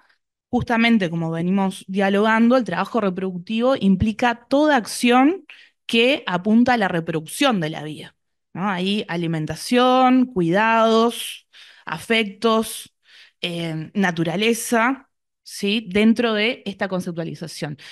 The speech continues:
¿Y qué es lo que plantean los aportes desde la psicología, desde, perdón, desde, eh, bueno, desde los estudios feministas, pero no solo, también desde otras perspectivas críticas?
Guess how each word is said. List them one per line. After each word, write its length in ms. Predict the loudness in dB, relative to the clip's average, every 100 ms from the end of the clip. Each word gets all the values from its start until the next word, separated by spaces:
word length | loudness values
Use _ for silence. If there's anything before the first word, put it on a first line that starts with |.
| -12 -4
¿Y 140 | 0
qué 100 | 0
es 80 | 2
lo 100 | 2
que 160 | 2 0
plantean 760 | 0 0 2 2 4 2 0 -4 -14 -14 -4
los 240 | -2 -2
aportes 960 | -2 2 2 2 0 -2 -4 -10 -14 -12
desde 680 | -6 -4 -4 -2 0 0 -2
la 160 | -4 -4
psicología, 1120 | -2 -2 -2 -2 2 4 4 2 -2 -8 -12
desde, 600 | -8 -4 -2 -2 -4 -14 _ _
perdón, 360 | -6 -2 -2 0
desde, 720 | -2 0 0 0 -2 -4 -8 -18 -20 -20 -20 _ _ _ _ _
eh, 720 | -8 -6 -6 -8 -8 -10 -12 -6
bueno, 300 | -4 -4 -4
desde 220 | -8 -6
los 140 | -6 -6
estudios 320 | 0 2 4
feministas, 640 | 4 4 2 2 0 0 -2
pero 180 | 2 2
no 120 | 2
solo, 340 | 2 2 2
también 300 | 0 0 2
desde 180 | 2 2
otras 320 | 2 0 -2
perspectivas 580 | -4 -4 -4 0 0 0
críticas? 680 | 0 0 0 0 0 -2